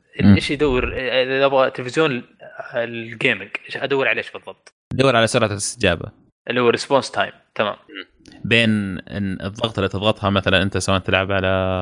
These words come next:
Speaker 1: آه، كمبيوتر ولا تلعب على كونسول.
Speaker 2: أي.
Speaker 1: آه، بين الضغط اللي تضغطها وبين ال، ال، ردة الفعل اللي تصير على الشاشة. طبعا الشاشات، شوف، كل ما كانت الشاشة ألوانها جدا ممتازة وكانت الشاشة جدا قوية وكذا، الريسبونس ريت حقها أو درجة الاستجابة حق،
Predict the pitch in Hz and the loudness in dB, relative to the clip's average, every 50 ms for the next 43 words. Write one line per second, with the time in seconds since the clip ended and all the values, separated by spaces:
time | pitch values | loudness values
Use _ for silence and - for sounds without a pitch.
0 | 92 92 87 - _ _ _ _ - _ - - - 90 92 87 - 95 90 101 | -2 -4 -4 -6 _ _ _ _ -20 _ -8 0 2 2 2 2 2 2 2 4
1 | 104 95 - 98 98 95 90 90 - 90 92 92 98 87 85 - 98 98 95 - | 2 4 4 4 4 4 4 4 4 2 2 2 2 0 2 2 2 2 4 2
2 | - 185 175 - - _ _ _ _ - 120 107 101 - - - _ _ _ _ | 0 0 -2 -8 -20 _ _ _ _ 0 0 0 0 -2 -8 -18 _ _ _ _
3 | - - 95 98 98 98 98 92 82 104 107 107 101 98 113 117 113 - 107 104 | -2 2 4 4 4 4 4 2 2 2 2 2 2 2 2 0 2 2 0 2
4 | 107 101 110 120 - 131 113 104 95 104 98 95 95 90 90 95 101 - - - | 2 2 2 0 2 2 2 2 4 2 2 2 2 0 -2 -6 -8 -10 -8 -6
5 | - 92 92 92 92 95 90 - - - 226 190 196 - 104 92 - 101 95 92 | -6 -4 -4 -2 -4 -2 -2 0 2 2 2 2 2 0 0 0 2 2 4 2
6 | 85 - - 98 95 - 90 - - - 92 92 - 90 - - _ _ _ _ | 2 0 0 0 2 2 0 -2 0 0 0 0 -2 -6 -8 -10 _ _ _ _
7 | - - - _ - 127 123 127 127 - - 127 123 165 151 - - - 123 113 | -20 -20 -16 _ 0 2 4 4 4 4 4 2 4 2 0 0 0 0 0 0
8 | - - - - - 143 147 135 127 110 - - 131 127 - 98 92 - - 113 | 0 -4 -6 -2 0 0 2 2 2 2 2 2 0 0 0 -2 -4 0 2 2
9 | 110 107 - 101 95 101 104 117 113 107 104 95 98 104 113 117 101 110 101 101 | 2 2 2 0 0 2 2 2 4 2 2 0 0 -2 -2 -2 0 0 2 4
10 | 104 98 98 - 120 113 113 110 101 107 110 104 101 101 101 - 117 113 110 - | 4 2 2 2 2 4 4 4 2 4 4 6 6 6 4 2 0 0 0 0
11 | - 123 117 107 104 101 117 120 113 117 107 104 - 113 110 120 117 113 107 101 | 2 2 2 2 2 0 -2 0 2 2 2 2 4 4 4 6 6 6 4 4
12 | - - 120 113 110 - - 107 104 - - 104 101 - 104 95 95 98 90 87 | 2 0 0 0 0 2 2 2 2 4 2 2 2 2 -2 0 4 4 4 4
13 | 85 - - 98 92 95 90 67 - 113 107 101 - - - 107 107 - 101 98 | 2 2 2 4 4 4 4 4 2 0 0 0 -2 -2 0 0 2 2 0 -2
14 | 101 101 | -2 -4